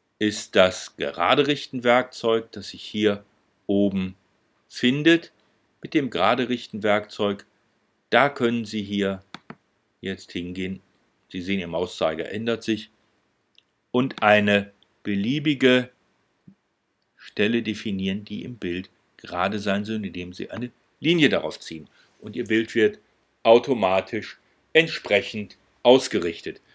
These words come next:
Das ist sehr hilfreich für Horizonte und natürlich wie hier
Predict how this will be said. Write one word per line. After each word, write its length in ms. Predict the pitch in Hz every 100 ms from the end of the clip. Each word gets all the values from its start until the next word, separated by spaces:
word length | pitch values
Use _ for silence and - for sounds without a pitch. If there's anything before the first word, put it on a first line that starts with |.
| _ _ _ _ _
Das 160 | 101 101
ist 240 | 104 -
sehr 120 | 104
hilfreich 540 | 101 104 - 95 95 -
für 380 | - 92 85
Horizonte 720 | 104 104 98 - 95 98 - 95
und 200 | 98 -
natürlich 440 | 90 - 90 -
wie 80 | 82
hier 280 | 87 90